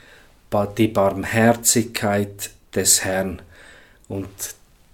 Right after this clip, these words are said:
das grosse Thema von dieser Woche, von diesem Sonntag ist der gute Hirt,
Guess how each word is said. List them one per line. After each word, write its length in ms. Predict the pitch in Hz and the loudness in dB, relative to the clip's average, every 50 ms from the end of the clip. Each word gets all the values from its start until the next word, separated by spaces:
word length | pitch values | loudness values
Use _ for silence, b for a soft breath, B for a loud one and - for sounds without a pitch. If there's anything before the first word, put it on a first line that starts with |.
| _ _ _ _ _ _ _ | _ _ _ _ _ _ _
das 140 | - - - | -8 -8 -2
grosse 560 | - 110 110 123 127 - - - 113 - - | 2 2 4 4 4 4 4 2 0 -2 -2
Thema 580 | - 117 107 113 110 107 107 101 101 101 - - - b b b b b b | 0 2 4 4 4 2 0 0 -2 -4 -8 -14 -20 b b b b b b
von 160 | - - 107 | -12 -8 0
dieser 240 | - 110 110 113 113 | 4 6 6 8 8
Woche, 400 | 110 110 117 117 - - - - | 8 6 6 6 2 -2 -4 -4
von 160 | - - 107 | -4 -4 -4
diesem 160 | - 104 101 101 | -4 -2 0 0
Sonntag 560 | - - 107 104 110 113 110 - 110 101 98 | 2 2 2 2 2 0 0 0 -2 -2 0
ist 400 | 98 95 95 - - - - B B B B B B B B B B | 0 -2 0 0 -2 -4 -6 B B B B B B B B B B
der 80 | - - | -14 -6
gute 440 | - - 113 117 127 123 120 - 107 | 2 4 6 6 6 6 2 0 0
Hirt, 600 | 98 104 113 107 117 98 - - - - - | 2 4 4 6 4 4 2 -4 -14 -16 -18